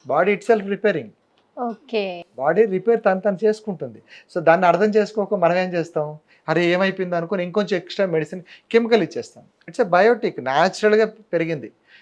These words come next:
Speaker 1: న్యాచురల్గా పెరిగిన దానికి మళ్ళీ యాంటీబయాటిక్స్ ఇవ్వకూడదు, రైట్?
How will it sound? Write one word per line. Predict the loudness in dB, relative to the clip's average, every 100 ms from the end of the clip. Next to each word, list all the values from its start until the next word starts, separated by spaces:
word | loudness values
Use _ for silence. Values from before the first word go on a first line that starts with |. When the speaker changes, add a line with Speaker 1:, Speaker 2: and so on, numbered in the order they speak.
| _ -2
Speaker 1:
న్యాచురల్గా | -2 0 0 0 0
పెరిగిన | -2 -4 -4
దానికి | -6 -4 -2 -2
మళ్ళీ | -2 -6 -10 _ _ -4
యాంటీబయాటిక్స్ | -2 0 4 4 4 -2 -4 -4
ఇవ్వకూడదు, | -2 -4 -6 -14 _ _ _ _ _ -6
రైట్? | -6